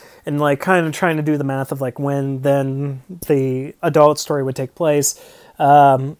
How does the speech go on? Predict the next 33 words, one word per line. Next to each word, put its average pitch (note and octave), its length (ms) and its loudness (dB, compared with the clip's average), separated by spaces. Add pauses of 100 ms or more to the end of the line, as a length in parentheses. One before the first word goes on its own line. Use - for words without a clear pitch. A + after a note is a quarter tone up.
and D3+ 200 -2
kind F3+ 120 0
of D#3 60 -2
changing F#3+ 340 0
that D3 300 -2 (320)
scenery E3+ 540 0
from D3 160 -6
the C#3 100 -2
fifties D#3 520 0
to C#3+ 100 -4
now C3+ 180 -4
the C#3+ 180 -8
eighties E3+ 380 2
was C#3+ 560 -2
a, E3 280 0
a F3+ 100 4
little A#3 240 8
concerning G#3 360 0
to G3+ 100 -6
me F#3+ 80 0
at F3 100 -2
first, F3 440 0
but D3 280 0 (760)
I F#3+ 60 2
was E3 80 2
like, D#3 140 0
"Well, F#3+ 160 4
if F3 60 -2
they F3 100 2
do F3 160 6
it D#3+ 100 4
justice, C#3 480 0
then, B2+ 440 -4